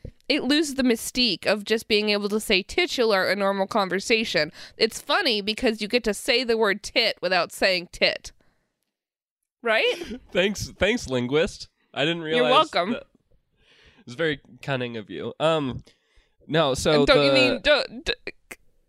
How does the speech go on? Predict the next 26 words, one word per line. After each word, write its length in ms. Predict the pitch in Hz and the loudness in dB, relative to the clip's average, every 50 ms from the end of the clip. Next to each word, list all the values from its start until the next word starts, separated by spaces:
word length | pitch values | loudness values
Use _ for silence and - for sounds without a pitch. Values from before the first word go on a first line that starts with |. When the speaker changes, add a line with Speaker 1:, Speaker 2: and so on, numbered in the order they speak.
| _ - - - - | _ -20 -16 -10 -10
Speaker 1:
c-, 180 | - - - - _ - | -10 -10 -12 -18 _ 0
com-, 240 | - 330 285 247 - - - - - - - _ _ - - | 0 2 2 0 -4 -14 -20 -20 -20 -20 -20 _ _ -20 -20
c-, 80 | - - | -14 -6
coming 480 | - 339 294 302 359 415 427 440 415 320 | -2 0 0 2 2 0 0 0 0 0
of 200 | 160 320 440 427 427 427 | 0 0 0 0 -4 -6
me? 80 | - - | -4 -2
Oh, 300 | - 247 262 202 156 208 | -2 0 0 0 -2 -2
fuck. 240 | - - 165 - - - - - - - - - - - - | -4 -6 -10 -10 -10 -10 -12 -20 -20 -20 -20 -20 -20 -10 -4
Sorry. 380 | - 247 190 143 151 185 - 143 | 0 0 2 2 2 2 2 2
Speaker 2:
Anyway, 640 | 165 175 160 135 131 131 117 110 110 120 123 - - - - | 2 2 2 2 0 0 0 0 0 0 -2 -2 -4 -2 0
um, 260 | 143 147 147 143 131 | 2 4 4 4 2
Speaker 1:
That 100 | 135 240 226 | 2 2 2
was 60 | 143 | 2
Speaker 2:
no, 100 | 156 139 | 2 2
but 120 | 202 202 | 2 2
so 120 | 202 - 208 | 4 4 4
Speaker 1:
bad. 80 | - | 4
Speaker 2:
yeah, 140 | 143 123 117 | 4 2 0
she 160 | - - 156 | 0 -2 0
gets, 260 | 147 170 175 - 131 - | 0 0 -2 -2 -6 -8
she 100 | - 170 | -6 -4
gets 180 | 175 185 - - | -4 -4 -6 -6
seen, 420 | - 165 156 147 147 147 135 120 - - | -6 -4 -4 -4 -4 -6 -8 -10 -12 -12
she 140 | - 147 135 | -8 -6 -4
gets 260 | 147 143 - 107 117 _ _ _ _ _ _ - | -4 -6 -6 -10 -18 _ _ _ _ _ _ -18
voyeured, 640 | 117 107 123 127 131 127 120 110 110 113 117 127 | -12 -6 -4 -2 -2 0 -2 -2 -4 -6 -6 -10